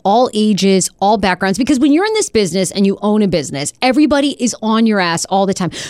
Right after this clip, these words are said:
"Who's your target demo? Who's your target demo?" Only focus on your demo. Only, and you're like, "Yeah, okay." But then there's also this really great group of people who might not fit the demo,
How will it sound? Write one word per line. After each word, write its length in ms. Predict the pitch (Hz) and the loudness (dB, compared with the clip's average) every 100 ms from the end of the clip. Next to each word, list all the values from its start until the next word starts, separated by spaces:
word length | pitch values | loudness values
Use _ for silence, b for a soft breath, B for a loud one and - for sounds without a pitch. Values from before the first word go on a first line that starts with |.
| B | B
"Who's 200 | 220 196 | 2 2
your 100 | 262 | 0
target 300 | 233 262 285 | 0 0 0
demo? 260 | 285 349 156 | 2 2 2
Who's 180 | 190 190 | 2 2
your 80 | |
target 280 | 226 262 247 | 0 -2 0
demo?" 240 | 320 277 - | 0 0 2
Only 280 | 220 240 254 | 2 2 2
focus 340 | 254 240 262 | 0 0 0
on 100 | 269 | 2
your 100 | 277 247 | 2 2
demo. 280 | 294 285 - | 2 0 0
Only, 260 | 226 254 B B B | 0 -2 B B B
and 100 | 320 | 0
you're 120 | 339 349 | 2 2
like, 200 | 349 - _ - | -2 -4 _ -4
"Yeah, 160 | 294 494 440 | -2 0 0
okay." 320 | - 269 139 | 2 0 0
But 240 | - 370 | 0 -2
then 100 | 466 508 | 0 0
there's 180 | 523 - | -2 0
also 420 | 285 440 480 403 | 0 0 0 -2
this 200 | 330 226 | -2 -4
really 360 | 214 262 294 | 0 2 2
great 300 | 220 196 240 180 | 2 2 0 0
group 220 | 220 202 | -2 -2
of 100 | 175 | -2
people 420 | 247 226 175 190 | -2 0 0 2
who 120 | 233 | 2
might 220 | 226 247 | 2 0
not 260 | 240 240 - | -2 -4 -6
fit 260 | - 277 - | -6 -4 -2
the 80 | |
demo, 520 | 214 220 233 170 170 | -2 0 0 0 0